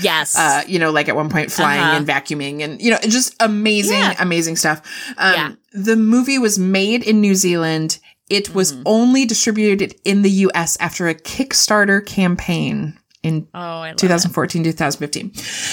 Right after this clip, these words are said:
Speaker 2: The scores on Rotten, Rotten Tomatoes for this movie, ninety-six percent from critics,
Speaker 1: Mm.
Speaker 2: eighty-six percent from the audience. So,
Speaker 1: Mm-hmm.
Speaker 2: why is this movie gold? Um, Taika Waititi.
Speaker 1: Yeah.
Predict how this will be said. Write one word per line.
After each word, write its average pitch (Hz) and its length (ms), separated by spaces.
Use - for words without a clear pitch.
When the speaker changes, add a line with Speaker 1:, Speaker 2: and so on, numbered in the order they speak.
Speaker 2:
The 240 340
scores 294 320
on 277 100
Rotten, 233 420
Rotten 226 300
Tomatoes 202 540
for 196 360
this 185 220
movie, 165 360
ninety-six 170 560
percent 165 500
from 156 240
critics, 165 480
Speaker 1:
Mm. - 80
Speaker 2:
eighty-six 156 460
percent 147 460
from 139 340
the 131 120
audience. - 460
So, - 300
Speaker 1:
Mm-hmm. 175 300
Speaker 2:
why 160 260
is 165 180
this 160 140
movie 147 220
gold? - 300
Um, 233 220
Taika 269 600
Waititi. 294 540
Speaker 1:
Yeah. 175 200